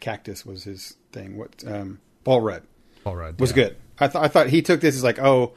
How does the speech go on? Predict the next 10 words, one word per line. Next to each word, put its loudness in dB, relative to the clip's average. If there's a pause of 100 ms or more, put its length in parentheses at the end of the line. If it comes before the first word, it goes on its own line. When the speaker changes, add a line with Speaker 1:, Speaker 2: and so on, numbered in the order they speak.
(400)
Speaker 1:
uh, 2
and, 2
uh, -2
we -2
should -10
say, 0
you -4
know, -4
spoilers 0
again. -4